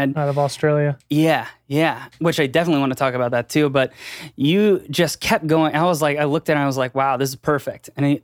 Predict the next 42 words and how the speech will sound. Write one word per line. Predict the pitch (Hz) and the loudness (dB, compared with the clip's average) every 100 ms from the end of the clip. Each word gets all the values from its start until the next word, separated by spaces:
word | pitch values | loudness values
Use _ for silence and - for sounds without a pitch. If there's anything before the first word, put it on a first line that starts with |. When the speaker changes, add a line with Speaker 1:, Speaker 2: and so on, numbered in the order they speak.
| - | -4
Speaker 1:
and | 139 143 | 0 2
then | 143 135 135 | 2 2 0
you | 139 | 0
were | 139 | 0
like, | 135 131 | 0 0
"Any | 156 156 | 2 4
notes?" | 156 156 | 2 0
So, | - 139 | -4 -4
like, | 135 143 | -2 -2
"What, | 139 | -2
what | 143 143 | -2 -2
can | 147 | 0
we | 139 | 0
do?" | 143 143 139 - - 135 - | 2 2 0 -10 -20 -20 -4
Uh, | 147 147 143 139 - | 0 2 2 -2 -2
and | 147 | -2
I | 139 | -2
was | 123 | -4
like, | 127 127 120 - | -2 -2 -4 -10
"Man, | 117 131 147 - - | -4 -2 -2 -4 -4
that, | 139 131 | -4 0
this | 143 - | -2 0
thing | 160 | 0
looks | 135 - | 0 0
perfect." | 156 165 127 | -2 -2 0
And | 147 | 2
you | 156 | 4
went | 170 156 | 2 2
back | 147 - | -2 0
in | 165 156 131 - | 0 2 0 -2
and | 131 | -4
just | 127 123 - _ _ - | -4 -8 -12 _ _ -12
kept | - 151 - | -4 -4 0
going | 143 135 127 123 120 - _ - | 0 2 0 0 -2 -6 _ -2
in | 156 160 | 0 2
it. | 123 | -2
Like, | 120 147 | -6 -2
you | 170 | -2
still | - 190 | 2 0
saw | - 151 143 | 2 0 0
stuff, | 139 - 123 120 - _ _ - - - - - | -2 -2 -2 -2 -6 _ _ -20 -20 -20 -20 -4
uh, | 151 139 127 127 131 | 0 0 0 -2 -4